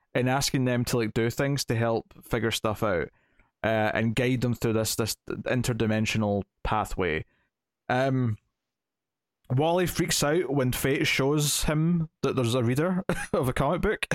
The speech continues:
looking at him. Uh, it's all very weird and meta. There's, like, monsters that chase them,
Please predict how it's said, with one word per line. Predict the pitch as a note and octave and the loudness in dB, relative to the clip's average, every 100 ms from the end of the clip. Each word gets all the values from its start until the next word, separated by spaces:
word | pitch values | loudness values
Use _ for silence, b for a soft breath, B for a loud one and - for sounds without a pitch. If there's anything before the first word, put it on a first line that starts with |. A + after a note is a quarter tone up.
| - | -2
looking | F3+ E3+ F3+ | 0 0 0
at | F#3 | 2
him. | G#3+ A#3 B B B B - | 0 -2 B B B B -4
Uh, | C3+ C#3 C#3 C#3 C#3 - D#3+ D#3+ | 0 2 2 2 0 -4 -8 -6
it's | E3 - | -6 -2
all | D#3+ F#3 | 0 2
very | F#3 G3+ F3+ | 2 2 2
weird | E3 E3+ | 2 2
and | D#3 | 2
meta. | D3 C#3+ D3 D3 C#3+ | 2 2 2 2 2
There's, | B2 A#2 | 0 0
like, | A#2+ | 2
monsters | B2 D3 - C#3 | 2 0 0 0
that | D3 | 0
chase | - B2 B2 | 0 0 0
them, | - B2+ | 0 0